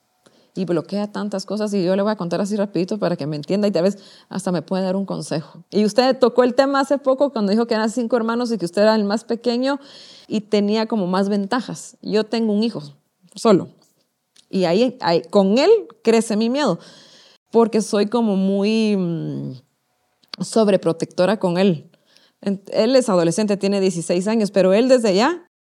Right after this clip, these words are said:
me re-, usted mencionó algo que me recordó mucho. Él, él tiene su, la visión de su vida que él se va a ir de Guatemala a estudiar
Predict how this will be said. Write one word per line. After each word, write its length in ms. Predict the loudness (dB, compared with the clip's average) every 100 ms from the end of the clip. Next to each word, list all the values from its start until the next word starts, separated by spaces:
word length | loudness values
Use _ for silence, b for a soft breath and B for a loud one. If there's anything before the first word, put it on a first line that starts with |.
| -10
me 200 | 0 2
re-, 160 | 2 0
usted 260 | -2 -2 0
mencionó 360 | 0 0 0
algo 180 | 2 0
que 80 | 0
me 80 | 0
recordó 320 | 0 0 0
mucho. 260 | 0 0
Él, 300 | 0 -2 -4 -4
él 200 | -2 0
tiene 240 | 0 0
su, 140 | -2 0
la 140 | 2
visión 260 | 2 2 0
de 60 |
su 120 | -2 -2
vida 180 | -2 0
que 80 |
él 80 | -2
se 100 | 0
va 80 | -2
a 40 |
ir 100 | -2
de 80 | -2
Guatemala 720 | -2 -2 -2 -2 0 -2 -4 -6
a 60 |
estudiar 560 | -6 -8 -2 0 2 2